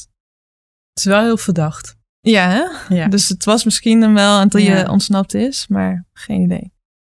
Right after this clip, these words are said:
Speaker 2: Eh, er was nog een verdachte waar ook niet zo heel veel over te vinden was. En dat is iemand die nu in, of niet nu, die uiteindelijk in Nederland is gaan wonen. Dus toch nog een linkje met Nederland.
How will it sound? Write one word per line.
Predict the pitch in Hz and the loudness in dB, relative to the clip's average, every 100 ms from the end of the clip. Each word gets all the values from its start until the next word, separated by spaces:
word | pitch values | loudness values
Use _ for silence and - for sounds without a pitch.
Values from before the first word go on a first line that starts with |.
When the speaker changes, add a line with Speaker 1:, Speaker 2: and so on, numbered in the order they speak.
| _ _ _ _ _ _ | _ _ _ _ _ _
Speaker 2:
Eh, | 226 | -2
er | 220 | 0
was | 233 | 2
nog | 254 349 | 2 0
een | |
verdachte | 320 269 311 240 | 0 -2 -2 -4
waar | - | -4
ook | - | 0
niet | 302 311 | 0 0
zo | |
heel | 294 | 0
veel | 294 | 0
over | 269 262 | -2 -2
te | |
vinden | 247 254 247 | -2 0 2
was. | 240 277 - - | 0 -2 -4 -6
En | 214 | -2
dat | 214 214 | -2 -2
is | 202 | -2
iemand | 208 202 196 | 0 0 0
die | 196 190 | 0 0
nu | 190 | 0
in, | 180 180 180 175 - | -2 -2 -2 -4 -10
of | - 180 | -8 -2
niet | 170 | 0
nu, | 170 175 202 226 208 - | 2 2 0 -2 -8 -4
die | 190 175 - - | -4 -4 -8 -8
uiteindelijk | 190 190 196 185 | -4 0 0 2
in | 180 | 2
Nederland | 175 175 196 226 233 | 2 2 0 0 -2
is | 240 | -4
gaan | - 226 | -6 -2
wonen. | 220 220 233 320 _ _ _ _ _ _ - | -2 -2 -4 -6 _ _ _ _ _ _ -12
Dus | - | -2
toch | 240 | 2
nog | 190 | 4
een | 190 | 4
linkje | 185 175 180 160 156 - | 2 2 0 -2 -6 -10
met | - 180 | -4 -2
Nederland. | 180 202 262 262 302 | 0 0 0 -2 -6